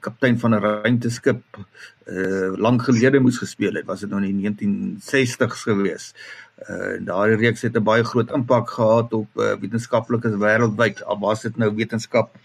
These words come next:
uh, wetenskapfiksie. Maar in geval, hulle was nie in 'n baan rondom,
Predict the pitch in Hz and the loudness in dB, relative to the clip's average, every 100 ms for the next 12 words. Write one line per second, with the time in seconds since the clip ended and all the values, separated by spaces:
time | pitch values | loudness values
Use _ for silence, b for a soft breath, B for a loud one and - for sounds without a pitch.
0 | b _ 113 110 107 101 117 123 - 113 | b _ 0 2 0 -4 -6 -6 -4 -4
1 | - 170 123 - - B B - 147 123 | 2 0 0 -8 -14 B B 0 2 2
2 | 123 131 147 131 123 123 156 117 98 110 | -2 0 0 2 2 2 2 2 4 4
3 | 127 120 104 110 147 139 139 113 | 4 4 2 2 2 4 4 4